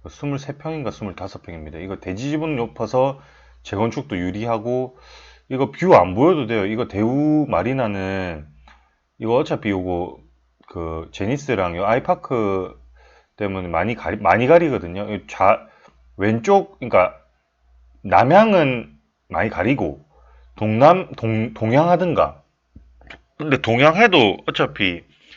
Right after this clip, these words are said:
이 차 마리나 재건-, 재건축하거나 아니면은 뭐 여기 제이드도 워낙 높잖아요.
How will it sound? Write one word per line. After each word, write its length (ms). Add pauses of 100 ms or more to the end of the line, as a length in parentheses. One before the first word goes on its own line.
(320)
이 60
차 280
마리나 520
재건-, 420
재건축하거나 1080 (1000)
아니면은 560
뭐 120
여기 280
제이드도 800
워낙 240
높잖아요. 640